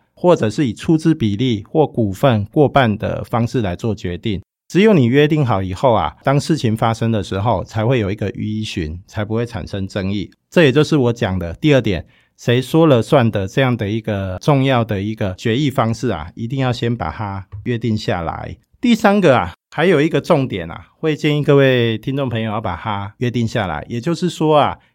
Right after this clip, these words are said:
要不要领薪水，这个薪水要不要有保障。为什么这个也是一个重点呢？哈，因为这也是一个故事哦。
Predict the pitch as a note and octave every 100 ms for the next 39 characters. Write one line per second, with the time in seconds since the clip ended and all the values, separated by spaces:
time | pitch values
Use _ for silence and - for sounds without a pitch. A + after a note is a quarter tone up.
0 | _ - F3+ C#3 D#3 A#2 F#2+ - B2+ A#2+
1 | G2+ D#2 - _ _ F#3+ E3+ - E3+ C3
2 | B2 C3 A#2 A2 G#2 - D#2 - A2 -
3 | _ _ _ A#3 A#3+ C#3+ A#2+ A#2 A#2+ B2+
4 | - _ _ _ - G#3+ D#3+ B2+ - A2+
5 | - F3+ D3 C3 D#3+ A#2 G2+ F#2+ F2+ F2+
6 | - F#3+ D#3 E3 D#3 D#3 F#3+ C3+ G#2 C#3
7 | A#2+ A#2 C#3+ A#2 - B2 F2